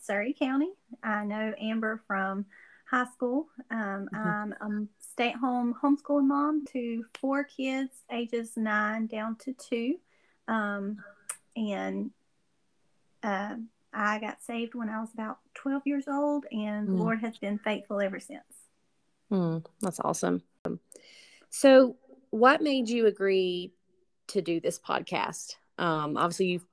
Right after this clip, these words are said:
Speaker 2: never done anything like it before. So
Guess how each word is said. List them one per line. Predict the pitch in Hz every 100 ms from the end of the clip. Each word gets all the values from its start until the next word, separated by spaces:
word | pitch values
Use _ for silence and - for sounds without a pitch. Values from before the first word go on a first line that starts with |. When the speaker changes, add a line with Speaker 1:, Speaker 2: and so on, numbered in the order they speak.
| _ -
Speaker 2:
never | 160 147 165
done | 170
anything | 170 190 196 202
like | 196 226
it | 247
before. | 240 247 - 214 247
So | 277 - 208 190 180